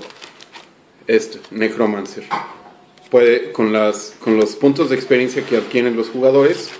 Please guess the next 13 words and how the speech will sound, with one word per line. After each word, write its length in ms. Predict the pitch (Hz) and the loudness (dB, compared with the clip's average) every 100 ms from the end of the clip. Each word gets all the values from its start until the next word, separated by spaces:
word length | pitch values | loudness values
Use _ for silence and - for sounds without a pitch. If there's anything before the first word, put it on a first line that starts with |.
| - - | -20 -4
pueden 200 | 123 117 | 0 0
comprar 360 | 117 110 117 110 | 0 0 2 2
estas 300 | 107 117 - | 0 -2 -4
tarjetas. 480 | 113 135 123 127 - - | -2 -2 -2 -4 -4 -14
Y 60 | |
cada 340 | 107 143 151 160 | 0 2 4 2
uno 480 | 151 160 143 175 113 | 4 2 2 2 0
va 120 | 110 | -2
siendo 340 | - 123 120 | 0 0 2
distinto, 440 | 113 - 135 131 107 | 0 0 0 2 0
más 380 | 110 120 143 | 0 0 -2
distinto 520 | 135 131 127 127 120 107 | -4 -4 -2 -2 2 0
de, 180 | 98 | 0